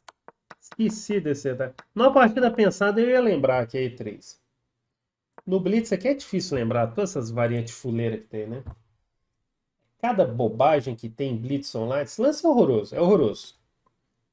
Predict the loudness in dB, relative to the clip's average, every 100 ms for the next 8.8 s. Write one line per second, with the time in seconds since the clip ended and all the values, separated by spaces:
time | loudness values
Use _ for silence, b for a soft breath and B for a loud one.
0 | _ _ _ _ -12 -12 -8 -10 -6 4
1 | 6 6 4 4 4 0 0 -2 -2 -2
2 | -4 -6 -6 -2 -2 -2 -4 -6 -6 -2
3 | -2 -2 -2 -2 -2 -2 0 2 2 0
4 | 0 0 0 0 2 2 0 0 -2 -4
5 | _ _ _ _ _ _ _ _ _ _
6 | _ _ _ _ _ _ -2 2 4 4
7 | 2 -2 -6 -8 -6 -6 -6 -8 -8 -6
8 | -6 -4 -4 -4 -6 -10 -12 -14